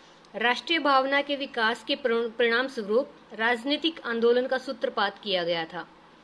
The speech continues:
उन्नीसवीं शताब्दी के ending में राष्ट्रीय आंदोलन का सूत्रपात किया गया था। किस लिए किया गया था? क्योंकि वो चाहते थे कि देश में राष्ट्रीय भावना का विकास हो।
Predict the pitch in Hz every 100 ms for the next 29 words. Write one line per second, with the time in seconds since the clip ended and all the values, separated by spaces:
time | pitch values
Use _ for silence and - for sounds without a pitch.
0 | - - - - 233 254 294 294 285 -
1 | 214 190 226 226 196 190 185 185 202 240
2 | 220 208 - 233 226 240 - - 226 247
3 | 254 233 220 196 - 208 - 185 170 -
4 | 185 175 175 175 175 302 - - - -
5 | - 240 277 277 277 262 240 233 220 254
6 | 262 240 247 220 220 196 208 262 269 220
7 | 214 214 240 226 214 - 240 208 190 190
8 | 185 196 185 170 170 - 254 214